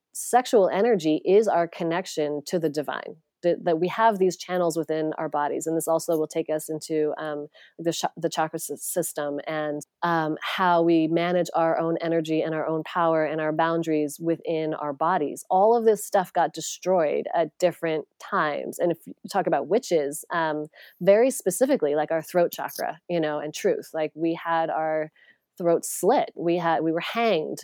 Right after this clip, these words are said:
you know, and, and slavery is a piece of that. All of that violence and suppression, um, again, rape as a, as a part of war, um, was basically a takeover of our sovereign spiritual selves.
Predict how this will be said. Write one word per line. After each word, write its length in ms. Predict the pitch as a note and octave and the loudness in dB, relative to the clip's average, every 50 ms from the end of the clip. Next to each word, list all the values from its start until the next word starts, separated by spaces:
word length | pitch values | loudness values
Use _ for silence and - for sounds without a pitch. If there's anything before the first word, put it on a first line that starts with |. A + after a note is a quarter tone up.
| - - | -6 -2
you 140 | F3+ F3+ | 0 0
know, 400 | E3+ D#3+ D3+ D3+ D#3 D#3+ E3+ F3 - - | 2 0 0 -2 -2 -2 -2 -4 -4 -6
and, 320 | E3+ D#3+ D#3+ D#3 D#3 D#3 - - | -4 -4 -2 -2 -2 -4 -4 -2
and 320 | F3 E3+ E3+ E3+ D#3+ E3+ | -2 0 0 0 -2 -2
slavery 640 | - - G#3 G#3 A3+ C4 A#3 G#3 F#3 F3 E3 D#3+ D#3 | 0 4 6 6 6 6 4 4 4 4 4 4 2
is 100 | D3+ D3 | 0 -2
a 60 | D#3 | -4
piece 240 | - - D#3+ D3+ - | -4 -4 -4 -4 -4
of 120 | D#3+ C#3+ | -6 -4
that. 300 | C#3 D3+ D3 D3 - - _ - | -2 0 0 0 0 -2 _ 0
All 240 | - F3+ F3+ F#3 G3+ | 4 4 6 6 4
of 120 | G#3+ G3 | 4 2
that 220 | G3+ G3 F#3 - E3+ | 2 2 2 2 0
violence 560 | D#3+ D#3+ D#3+ E3+ F3 E3+ E3 E3 E3 D#3+ - | 0 2 2 4 2 2 2 0 -2 -2 -4
and 120 | - E3 | -6 -8
suppression, 720 | - - E3+ - - E3+ E3 - - E3 D#3 D3+ D#3 D#3 D#3 _ - - - - - _ - - | -8 -10 -10 -6 -4 -4 -4 -2 -4 -4 -4 -4 -6 -6 -8 _ -16 -20 -20 -20 -20 _ -2 0
um, 300 | F3 E3+ D#3+ D#3+ D#3+ - | 2 2 2 2 0 0
again, 320 | - D#3+ F#3 E3 D3+ D3 - - | 2 2 2 2 2 -2 -4 -4
rape 360 | D#3+ F#3+ G#3 G3+ F3 D3+ - - - | 0 2 4 4 2 2 -2 -2 -2
as 220 | D#3 D#3+ D#3 D3 | -2 -2 -2 0
a, 160 | E3 D#3+ D#3 - - | -2 -2 -2 -2 -4
as 120 | F3 D#3 | -6 -6
a 60 | D#3+ - | -6 -8
part 260 | - - F#3+ F3+ E3+ | -6 -4 -2 0 0
of 120 | D#3+ - | -2 -4
war, 580 | D#3 D3 D#3 F3+ G3+ F3+ D3 D3 B2 A2+ - - _ _ _ _ _ _ _ - | -6 -2 0 2 2 4 2 0 -2 -4 -6 -8 _ _ _ _ _ _ _ -2
um, 320 | F3 E3+ D#3+ D#3+ D#3 D3+ - _ _ _ _ _ _ _ _ | -2 -2 0 -2 -2 -4 -6 _ _ _ _ _ _ _ _
was 340 | - C#3 F#3 G#3 G#3 F3+ F3 | -12 -4 2 4 4 4 4
basically 540 | E3 G3+ G3+ A#3 B3+ - B3+ F#3+ F#3 E3+ E3 | 4 6 6 6 6 4 0 2 4 4 4
a 80 | D3+ E3+ | 2 0
takeover 600 | - - G#3 G#3+ G#3+ - F3+ E3+ D3+ E3 E3 - | 0 2 2 2 4 4 2 4 4 2 2 2
of 320 | - E3+ E3+ F3 F3 E3+ - _ - | 4 4 4 4 4 0 -6 _ -2
our 300 | E3 F3 F3 E3+ E3 D#3+ | 2 4 4 4 4 2
sovereign 720 | D#3 - - F3 E3+ F3 E3+ D#3 D#3+ D#3 D3 D3 D3+ D3+ | 0 0 2 4 4 4 4 2 0 0 0 -2 -4 -6
spiritual 600 | - - - - F3 E3+ E3+ E3+ E3 - D3+ D3 | -6 -8 -2 2 4 4 4 4 0 -2 -4 -4
selves. 680 | - - - - F3 D#3+ D3 - - - E3+ - - - | -4 -6 -4 0 0 2 2 0 -2 -4 -8 -10 -10 -12